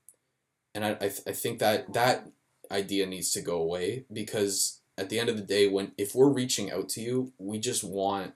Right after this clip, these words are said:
you know, someone there who gets it, or who's gonna sit down and go, "Let it out. Like, let's hear it."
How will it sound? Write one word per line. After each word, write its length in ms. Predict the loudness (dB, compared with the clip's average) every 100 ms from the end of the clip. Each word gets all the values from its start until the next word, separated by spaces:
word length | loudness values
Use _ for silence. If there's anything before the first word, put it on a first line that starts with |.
| _
you 100 | -14
know, 260 | -12 -12 -16 _ _ _
someone 580 | 0 2 2 2 0 0
there 400 | -2 -2 -6 -14 _ _
who 180 | -10 -8
gets 320 | -2 -2 -2
it, 240 | -6 -8 -14 _ _ _ _ _ _ _ _
or 200 | -2 -2
who's 340 | -2 -4 -2 0
gonna 240 | 0 4
sit 320 | 6 6 2
down 280 | 0 -2 -2
and 120 | -4
go, 320 | -4 -4 -6 -10 _ _ _ _ _ _ _ _ _ _ _ _
"Let 200 | -2 0
it 80 | 0
out. 240 | -2 -6 -10 _ _
Like, 160 | -14 -8
let's 180 | -6 -4
hear 160 | -4 -6
it." 160 | -10